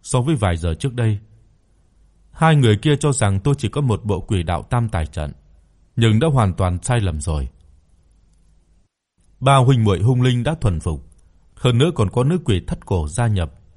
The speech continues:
Thế lực dưới trướng của tôi đã tăng trưởng nhảy vọt. Do thời gian quá ngắn,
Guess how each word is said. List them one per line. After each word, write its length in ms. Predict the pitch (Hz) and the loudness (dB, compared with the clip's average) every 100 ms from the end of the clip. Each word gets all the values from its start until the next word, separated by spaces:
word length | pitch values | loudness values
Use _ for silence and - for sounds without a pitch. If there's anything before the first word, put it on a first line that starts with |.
| _ _ _ _ _ | _ _ _ _ _
Thế 100 | - | 2
lực 220 | 175 117 90 | 4 2 2
dưới 160 | 127 | 0
trướng 220 | 131 160 | 0 -2
của 120 | 139 98 | -2 -2
tôi 240 | 139 127 | 2 0
đã 100 | 135 | 0
tăng 220 | - 123 | -2 -2
trưởng 260 | - 92 78 | -2 -4 -2
nhảy 160 | 82 71 | -6 -4
vọt. 180 | 85 73 - _ _ _ _ _ _ _ _ _ _ - | -4 -6 -10 _ _ _ _ _ _ _ _ _ _ -4
Do 240 | 123 139 | 2 2
thời 220 | 123 95 | 2 0
gian 240 | 82 120 123 | 0 -2 -2
quá 200 | 117 135 | -4 -2
ngắn, 280 | 131 165 | -2 -4